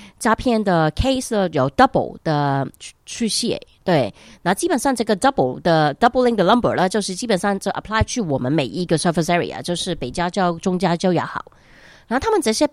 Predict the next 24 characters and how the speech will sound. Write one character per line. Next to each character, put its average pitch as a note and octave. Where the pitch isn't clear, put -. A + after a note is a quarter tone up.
骗 D4+
徒 D3+
呢， F3
他 G#3+
们 G#3
就 F#3+
喜 -
欢， F3+
呃， C#3+
就 G#3
他 D#4
们 G#3
的 F3+
target B3
audience F#3
是 G#3+
什 E3
么 D#3
人 C3+
呢？ D3+
就 F3
是 G3
他 B3+
们 A3